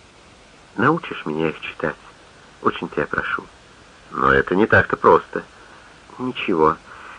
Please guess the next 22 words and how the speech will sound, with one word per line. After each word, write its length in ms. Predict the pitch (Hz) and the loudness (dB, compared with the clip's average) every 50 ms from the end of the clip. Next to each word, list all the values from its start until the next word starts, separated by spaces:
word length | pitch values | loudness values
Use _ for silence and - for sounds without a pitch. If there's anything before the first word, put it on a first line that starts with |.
| - - | -6 0
Мне 160 | 120 120 139 | 4 4 6
прямо 300 | 139 143 151 147 143 139 | 6 6 6 6 4 4
до 120 | 135 165 - | 2 2 2
смерти 320 | - 117 107 - - - | 2 0 -2 0 -2 -4
хочется 420 | 98 - 107 101 - - - - 104 | 2 4 4 4 4 0 0 2 2
узнать, 240 | 98 123 135 131 | 2 2 0 -2
что 180 | - - - 113 | -2 -2 -2 0
там 180 | - 123 110 107 | 0 0 0 0
написано. 520 | 107 - - 80 - - - 78 80 - - - - - - - | -2 -4 -4 -6 -6 -6 -6 -6 -6 -6 -8 -12 -16 -16 -4 2
А 140 | - 107 117 | 4 6 6
вдруг 300 | 127 - 160 180 180 - | 6 4 2 0 0 -2
что-то 280 | - - 98 - - | 0 0 2 2 2
очень 200 | 139 - - 92 | 2 0 -2 -6
хорошее?» 640 | - - - 110 104 85 76 - - - 67 64 62 - - - - - - - - - - - - - - - - - - - - - | -4 -2 0 2 2 2 0 -2 -4 -6 -6 -8 -10 -14 -18 -20 -20 -20 -20 -20 -20 -20 -20 -20 -20 -20 -20 -20 -20 -20 -20 -20 -12 -10
«У 100 | - 67 | -4 -2
меня 240 | 69 71 69 69 71 - | 0 2 2 0 0 0
всё 180 | - - 76 71 | 2 4 4 4
хорошее», — 520 | - - 95 113 135 - - - 131 113 85 | 6 6 6 6 6 4 4 4 4 4 2
засмеялся 640 | 80 - - 80 73 69 67 65 60 - - - | 0 -4 -6 -2 0 2 2 2 0 -2 -4 -4
я. 100 | - 67 | -4 -4
«Ты 140 | - - 104 | 0 2 4
ела?» 340 | 107 113 131 139 135 95 | 6 6 6 6 6 4